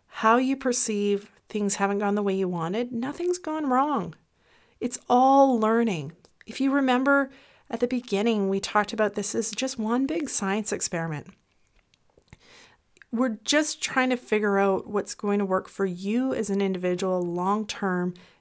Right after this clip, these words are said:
in your life. And that's gonna take some trial and error.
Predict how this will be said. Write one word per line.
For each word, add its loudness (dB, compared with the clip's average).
in -2
your 0
life. -6
And -6
that's -4
gonna 4
take -4
some -4
trial 2
and -2
error. -2